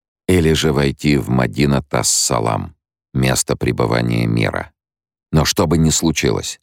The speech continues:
в первую очередь надо порвать все нити, одну за другой, оставив только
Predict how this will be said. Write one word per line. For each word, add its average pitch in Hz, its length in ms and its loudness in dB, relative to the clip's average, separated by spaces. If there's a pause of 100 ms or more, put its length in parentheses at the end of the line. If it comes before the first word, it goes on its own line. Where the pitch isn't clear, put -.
(120)
в - 140 -8
первую 60 440 0
очередь 69 440 0
надо 64 300 0
порвать 60 520 -4
все - 300 -2
нити, 64 540 -2 (280)
одну 78 500 2
за 71 160 -2
другой, 65 540 0 (420)
оставив 71 600 0
только 62 400 -2